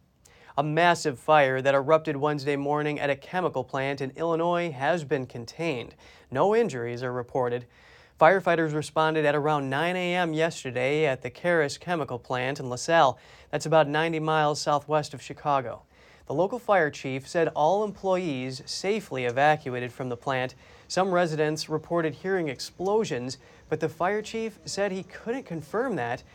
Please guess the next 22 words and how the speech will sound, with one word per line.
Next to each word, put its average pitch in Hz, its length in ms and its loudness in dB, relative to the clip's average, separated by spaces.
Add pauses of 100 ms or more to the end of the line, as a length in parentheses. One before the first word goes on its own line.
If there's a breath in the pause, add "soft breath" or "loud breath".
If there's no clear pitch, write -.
(220 loud breath)
and 147 160 -4
the 139 60 -4
cause 220 420 -8
of 220 80 -8
the 208 60 -12
fire 208 500 -2
is - 80 -16
still 208 340 -4
unknown. 127 520 -4 (480 soft breath)
Paris 233 260 4
manufactures 185 720 -2
potassium 180 720 -6
permanganate, 165 720 -2 (220 soft breath)
which 143 160 -6
is 147 140 -4
used 170 260 0
to 151 80 -8
treat 214 400 -6
drinking 165 460 -4
water 131 360 2
and 135 120 0
wastewater. 139 640 0